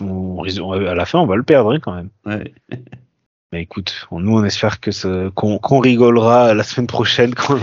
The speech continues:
Speaker 1: enregistrera et, qu'on vous dira
Speaker 2: Exactement.
Speaker 1: à la semaine prochaine encore.
Speaker 2: Voilà,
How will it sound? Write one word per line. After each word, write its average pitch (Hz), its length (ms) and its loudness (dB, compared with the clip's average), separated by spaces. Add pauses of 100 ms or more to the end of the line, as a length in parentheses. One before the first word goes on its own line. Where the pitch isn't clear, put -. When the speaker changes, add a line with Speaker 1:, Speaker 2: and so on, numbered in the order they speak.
Speaker 1:
enregistrera 110 840 -2
et, 117 80 0
qu'on 113 160 -8
vous 110 160 2
dira 147 60 4 (100)
Speaker 2:
Exactement. 120 420 4
Speaker 1:
à 117 60 6
la 120 120 2
semaine - 300 -12
prochaine - 440 -14
encore. 117 380 -12 (400)
Speaker 2:
Voilà, 120 500 4